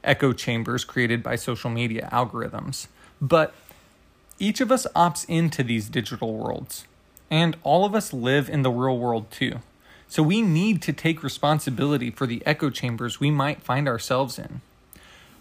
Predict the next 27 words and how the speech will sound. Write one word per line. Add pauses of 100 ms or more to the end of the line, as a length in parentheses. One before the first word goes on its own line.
Haidt
also
wrote
a
book, (140)
in
addition
to
The
Righteous
Mind, (220)
called (220)
The
Coddling
of
the
American
Mind, (720)
in
which
he
and
his
co-author
challenged
three
ideas.